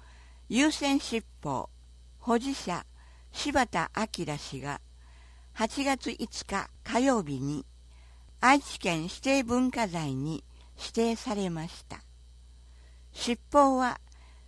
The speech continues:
金属製の素地に釉薬を焼き付ける工芸の技術で、その製品は七宝焼と呼ばれ、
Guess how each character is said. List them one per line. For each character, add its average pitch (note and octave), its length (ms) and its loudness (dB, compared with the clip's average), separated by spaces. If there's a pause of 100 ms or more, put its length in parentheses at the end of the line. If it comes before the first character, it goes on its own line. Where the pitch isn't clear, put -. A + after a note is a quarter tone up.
(140)
金 C#4+ 260 6
属 C#4+ 260 2
製 B3 280 -2
の A#3 160 0
素 A#3 200 -2
地 D#3+ 220 -4
に C#3+ 300 -2 (560)
釉 D4+ 220 4
薬 G3+ 420 0
を - 120 -2
焼 F#3 340 0
き - 20 -14
付 - 180 -10
け A#3+ 120 0
る F#3 260 0
工 B3+ 240 2
芸 A#3+ 280 -2
の A3 260 -2
技 G3+ 240 -6
術 - 340 -8
で、 C#3 220 -6 (720)
そ - 180 0
の C#4 140 6
製 C#4 300 0
品 A#3 340 0
は G#3+ 180 -2 (440)
七 A3+ 240 -2
宝 C4+ 320 4
焼 A#3+ 300 -2
と G#3+ 140 -2
呼 G3 200 0
ば F3 180 -4
れ、 E3 220 -8